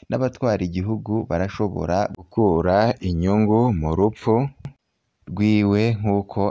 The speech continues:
Adolphe Nshimirimana niwe muntu wenyine yashobora gutera igitsure umukuru w'igihugu w'ico gihe, bikaba binazwi ingene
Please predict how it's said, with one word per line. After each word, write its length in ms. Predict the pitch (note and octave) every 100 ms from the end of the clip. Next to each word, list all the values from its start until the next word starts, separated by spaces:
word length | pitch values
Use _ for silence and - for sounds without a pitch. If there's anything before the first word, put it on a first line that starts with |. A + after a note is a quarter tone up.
| -
Adolphe 600 | D#2+ D#2 G2+ A2 - G#2+ A#2+
Nshimirimana 1080 | F#2+ F#2+ G#2 A2 G#2+ G#2 F#2+ D#2+ D#2 D#2+ F2+ G#2 -
niwe 480 | - F2 F#2+ G2+ G#2+
muntu 420 | E2+ D#2 D#2 D#2+ F2+
wenyine 540 | A2 G2 E2 E2+ G2+ G#2+ -
yashobora 800 | E2+ D#2 - E2+ F#2 G2+ G2+ -
gutera 640 | G2+ G2+ - G2+ E2 D#2+ -
igitsure 720 | E2 E2+ E2 - F#2+ G2 G2+ -
umukuru 360 | - E2 - A#2
w'igihugu 540 | A2 G#2+ G#2+ G#2+ G2 G#2 A#2 - - _
w'ico 360 | - G#2 G#2+ F2+
gihe, 380 | E2 D#2+ E2+ F2 G2+
bikaba 640 | - D2+ - E2 D#2+ F2 G#2+
binazwi 600 | B2 A2+ G2 F#2+ E2+ G2+
ingene 400 | G2+ A#2 A2+ G#2+